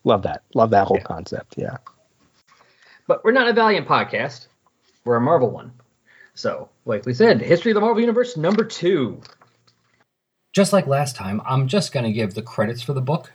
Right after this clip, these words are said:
Speaker 3: I'm not gonna give synopsis, since doing a book like this, as we go through it, basically that is,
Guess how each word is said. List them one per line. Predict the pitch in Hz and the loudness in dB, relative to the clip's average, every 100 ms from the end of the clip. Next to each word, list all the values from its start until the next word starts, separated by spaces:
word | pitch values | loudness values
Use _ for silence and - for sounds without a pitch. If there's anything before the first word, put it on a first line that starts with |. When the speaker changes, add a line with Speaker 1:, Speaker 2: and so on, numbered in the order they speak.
| _ | _
Speaker 3:
I'm | 131 135 | -2 0
not | 107 110 | 0 0
gonna | 104 | -2
give | 98 90 | -2 -2
synopsis, | - 117 151 - 156 147 - _ | -2 0 0 2 2 2 -2 _
since | - 113 113 - - _ _ - | 0 2 2 -2 -14 _ _ -2
doing | 113 101 | 2 4
a | |
book | 107 117 | 4 4
like | 104 - | 4 4
this, | 117 113 | -4 0
as | 98 | -2
we | 101 | 0
go | 101 101 | 0 0
through | 120 120 | 0 -2
it, | 117 | 2
basically | 107 - - 104 98 - | 2 2 0 0 0 0
that | 104 98 - | 2 2 0
is, | 101 | -4